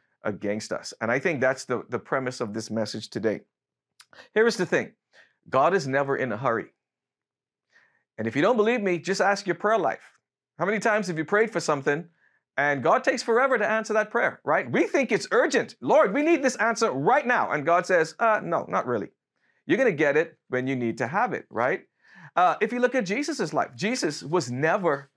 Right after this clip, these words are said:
in a hurry. As a matter of fact, he was the guy who, when he got word that his good friend was sick and about to die, he said, "Uh, let's just find a couple more things to do before we go and see him.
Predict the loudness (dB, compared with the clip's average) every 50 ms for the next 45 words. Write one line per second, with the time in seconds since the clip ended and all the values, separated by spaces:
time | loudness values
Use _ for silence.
0 | _ -2 -2 0 0 0 -2 -2 -2 -2 -4 -6 -10 -14 _ _ -20 -18 -10 -6
1 | -4 -2 0 0 2 2 4 4 4 2 2 2 2 4 4 2 0 -4 -10 _
2 | _ _ _ _ 0 0 2 2 2 0 0 0 0 2 2 2 4 4 4 4
3 | 2 0 -2 -2 -2 -2 0 2 2 2 2 2 0 0 0 0 0 0 2 2
4 | 4 4 4 4 2 2 0 0 2 2 0 -2 -2 -8 -16 _ _ _ _ _
5 | 2 2 2 2 0 -2 -2 0 2 2 2 0 0 -2 -8 -12 _ _ _ _
6 | _ _ -4 -2 -2 -2 -2 -4 -4 -2 0 0 0 -2 -4 -6 -4 -2 -2 0
7 | 2 2 2 2 2 -2 0 2 4 4 4 4 4 4 2 0 0 2 2 2
8 | 4 4 2 2 0 -2 -4 -4 -6 -8 -6 -4 -2 -2 0 -2 -2 -2 -2 -2
9 | 0 0 0 2 0 0 0 0 -2 -2 -4 -6 -6 -4 -4 -4 -4 -4 -2 0
10 | 0 0 0 0 2 0 0 0 -2 -4 -6 -4 -4 -2 -2 -4 -4 -6